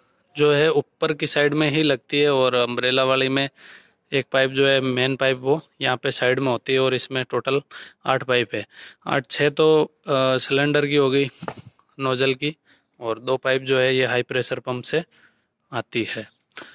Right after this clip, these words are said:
दोस्तों, इसकी अगर प्रेशर की बात करें तो इसका जो प्रेशर है वो something सोलह सौ बार है, और दोनों का काम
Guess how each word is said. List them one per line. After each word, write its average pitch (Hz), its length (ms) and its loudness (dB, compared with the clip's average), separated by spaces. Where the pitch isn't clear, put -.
दोस्तों, 156 340 0
इसकी - 340 -4
अगर 160 400 2
प्रेशर 160 440 0
की 165 120 -6
बात 151 240 0
करें 156 240 2
तो 151 80 2
इसका 151 260 -2
जो 147 140 2
प्रेशर 147 380 0
है 151 40 4
वो 147 100 4
something 147 580 -2
सोलह 143 280 0
सौ 147 160 0
बार 135 240 2
है, 139 120 -2
और 117 380 0
दोनों 147 300 2
का 151 140 0
काम 156 300 0